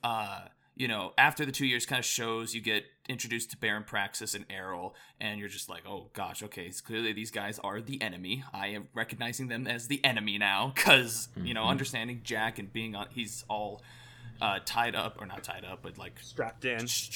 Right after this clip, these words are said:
Speaker 1: strapped to the chair, I guess, you know? Um, very just, like, you know,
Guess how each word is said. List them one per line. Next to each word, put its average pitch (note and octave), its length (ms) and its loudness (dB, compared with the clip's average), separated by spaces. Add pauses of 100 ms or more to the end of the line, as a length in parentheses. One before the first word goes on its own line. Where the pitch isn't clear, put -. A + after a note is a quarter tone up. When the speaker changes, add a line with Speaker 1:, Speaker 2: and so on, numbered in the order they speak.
Speaker 1:
strapped C#3+ 380 4
to D3 100 0
the A#2 60 -4
chair, B2 360 6
I A#2 60 4
guess, A#2 440 2 (240)
you C3 120 0
know? B2+ 180 4 (460)
Um, G#2+ 400 2 (380)
very D#3 340 4
just, C3+ 240 0
like, G#2 300 -2 (960)
you B2 100 -6
know, F#2+ 160 -4